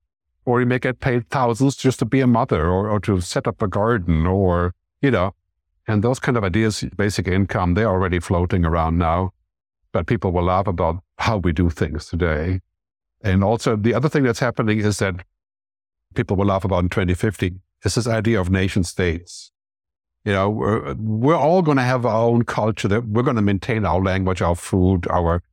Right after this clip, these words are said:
regionality. Of course, you know, this is part of being human, right?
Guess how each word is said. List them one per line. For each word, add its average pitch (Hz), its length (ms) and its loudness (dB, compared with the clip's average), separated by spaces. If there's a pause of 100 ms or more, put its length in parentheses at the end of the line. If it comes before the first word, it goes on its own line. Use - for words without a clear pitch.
(460)
regionality. 101 720 2
Of - 200 -4
course, 185 560 2
you 117 60 2
know, 101 100 2
this 101 180 0
is 92 120 0
part 98 260 -2
of 87 80 -2
being 85 220 2
human, 92 440 2
right? 101 260 -2